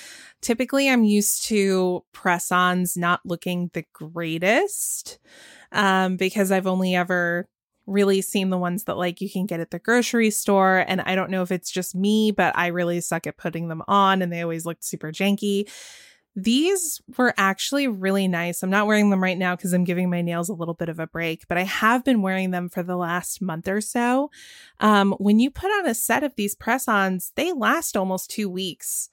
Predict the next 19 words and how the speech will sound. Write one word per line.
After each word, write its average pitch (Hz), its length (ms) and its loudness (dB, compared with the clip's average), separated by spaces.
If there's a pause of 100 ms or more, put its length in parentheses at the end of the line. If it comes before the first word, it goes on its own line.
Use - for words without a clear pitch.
(400)
which 214 240 4
is 208 160 2
something 208 720 0
that 185 340 0
I 202 220 2
had 214 200 -2
previously 180 600 -2
thought 170 340 2
was 170 360 -4
impossible 180 800 -2
with 165 140 -12
press-ons. - 720 -6 (360)
And 254 80 0
they've 262 80 2
got 302 180 2
lots 269 200 0
of 254 80 -4
cute 240 240 -2
designs. 202 920 2